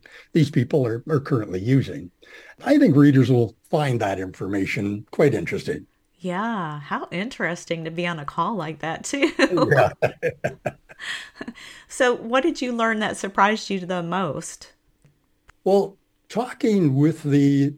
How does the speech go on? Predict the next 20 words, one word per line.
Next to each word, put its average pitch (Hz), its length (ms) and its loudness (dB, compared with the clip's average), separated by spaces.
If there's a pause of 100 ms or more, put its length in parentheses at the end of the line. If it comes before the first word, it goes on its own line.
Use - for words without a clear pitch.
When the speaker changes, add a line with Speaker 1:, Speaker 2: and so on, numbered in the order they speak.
Speaker 1:
corporate 135 540 -2 (100)
spy, 113 720 -4 (560)
I 110 100 0
was 113 200 -2
actually 139 580 2
quite 165 480 0
intrigued 131 920 -2
to 117 240 -2
learn 117 800 0 (440)
how 175 420 -2 (120)
easy 160 640 0 (120)
it 104 200 0
is 95 280 -4
for 131 340 2
them 120 340 -2 (260)
to 117 500 2 (180)
get - 200 -4
the 98 120 -6
information. 101 760 -4 (220)
Speaker 2:
Mm. 180 200 -10